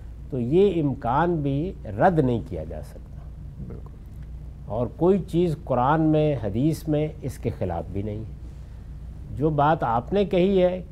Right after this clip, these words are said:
Speaker 1: کہ دجال کے اس پورے فتنے سے مراد کوئی پوری قوم یا کوئی ایک بڑا واقعہ یا مثلاً یہود کی پوری کی پوری اسٹریٹجی مراد ہو اس سے،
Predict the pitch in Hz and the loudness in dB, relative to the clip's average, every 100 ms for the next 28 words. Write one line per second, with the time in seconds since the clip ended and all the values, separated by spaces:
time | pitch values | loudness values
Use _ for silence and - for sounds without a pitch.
0 | - 147 120 117 104 110 123 156 151 160 | -10 -8 -4 -4 -2 2 4 2 2 0
1 | 139 - 143 170 151 - - 151 156 147 | -2 -4 0 2 0 -4 -4 0 0 0
2 | 147 120 110 127 143 - - - 123 117 | -2 0 4 4 4 0 -12 -8 -4 -4
3 | - 131 143 135 - 117 127 143 135 143 | -2 0 0 -2 0 4 6 6 4 -4
4 | - - - - - - 113 120 117 135 | -10 -12 -14 -12 -12 -6 -2 0 -2 0
5 | 143 135 127 123 107 123 143 127 101 107 | 0 0 0 -2 0 4 6 6 4 0
6 | - 139 131 127 131 - - - - - | 4 4 6 4 0 -10 -14 -14 -12 -6
7 | 127 131 139 - 151 123 117 98 135 185 | -2 0 0 2 2 2 2 2 2 2
8 | 165 - 170 - 151 180 185 170 147 - | 0 -2 -4 0 0 2 2 0 -2 0
9 | 151 156 139 - 151 151 175 214 196 131 | 2 4 2 0 0 2 4 6 6 8
10 | 120 113 113 107 95 - 113 | 6 6 2 0 -2 -8 -8